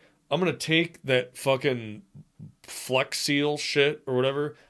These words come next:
I'm gonna spray paint the top of this son of a bitch so that it's black, and then also doesn't absorb goddamn coffee. I'm, like,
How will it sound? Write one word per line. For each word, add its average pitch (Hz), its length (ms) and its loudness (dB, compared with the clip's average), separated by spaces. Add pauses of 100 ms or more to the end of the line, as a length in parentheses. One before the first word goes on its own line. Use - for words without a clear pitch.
I'm - 80 -2
gonna 170 120 0
spray 156 460 0
paint 139 260 2
the 110 80 -8
top 127 300 2
of 101 60 -8
this 92 140 -6
son 113 180 -2
of 92 120 -8
a 92 40 -10
bitch 95 440 -8
so 110 80 -10
that 101 100 -8
it's 101 140 -14
black, 110 600 2 (280)
and 127 100 -4
then 127 120 0
also 127 300 0
doesn't 107 340 -6
absorb 113 580 0
goddamn 110 400 0
coffee. 113 680 -4 (960)
I'm, 127 100 -12
like, 135 160 -4